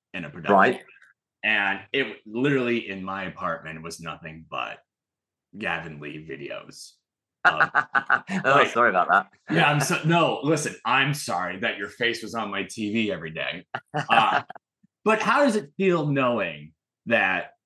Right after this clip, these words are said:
Speaker 1: you are responsible for multiple kids, teenagers, young adults, whatever, doing, performing what you started? Is it, is it a cool feeling?
Speaker 2: Oh, it's such a cool feeling. I, you know, I've really only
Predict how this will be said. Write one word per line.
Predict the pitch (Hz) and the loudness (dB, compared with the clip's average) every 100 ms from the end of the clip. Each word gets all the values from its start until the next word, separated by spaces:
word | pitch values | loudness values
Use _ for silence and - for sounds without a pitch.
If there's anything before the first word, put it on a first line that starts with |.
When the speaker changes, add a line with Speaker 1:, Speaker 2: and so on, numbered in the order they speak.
| _ | _
Speaker 1:
you | 127 156 214 185 | -2 2 4 4
are | 151 | 2
responsible | 127 - - 104 104 - 98 101 | 0 -4 -4 -4 -6 -14 -8 -6
for | 95 107 98 | -6 -6 -4
multiple | 107 117 - 104 98 85 _ _ | 0 -2 -2 -8 -10 -10 _ _
kids, | 87 78 67 76 - - | -10 -8 -10 -14 -16 -14
teenagers, | - 113 90 90 87 80 95 | -6 -6 -6 -10 -12 -12 -10
young | 85 | -12
adults, | 82 80 78 - - | -10 -10 -10 -12 -16
whatever, | 87 80 62 - - - _ _ _ _ _ _ _ _ - | -12 -12 -12 -16 -18 -18 _ _ _ _ _ _ _ _ 0
doing, | 143 147 147 139 131 - - | 4 6 6 4 2 -2 -8
performing | 147 147 120 127 131 127 123 - | -6 -4 0 2 2 0 -4 0
what | 139 104 107 | 0 0 0
you | 143 | 0
started? | 165 - 185 349 - - _ _ - | -2 -6 -4 -4 -8 -14 _ _ -2
Is | 147 156 | 0 2
it, | 165 139 | 2 0
is | 143 | 0
it | 165 156 139 143 | 0 0 0 -4
a | |
cool | - 175 170 | -2 0 0
feeling? | 151 143 180 175 _ _ _ _ _ - | 0 0 -4 -10 _ _ _ _ _ 2
Speaker 2:
Oh, | 139 | 2
it's | 120 - | 0 -8
such | - 160 - | -12 -10 -10
a | |
cool | - 107 | -4 -2
feeling. | 90 85 71 71 - - | 0 -2 -2 -6 -14 -2
I, | - 139 131 - | 2 4 2 0
you | 143 | 2
know, | 131 - | 4 4
I've | 139 | 2
really | 135 180 185 - | 2 2 2 0
only | 127 131 120 113 110 | 0 0 -4 -6 -8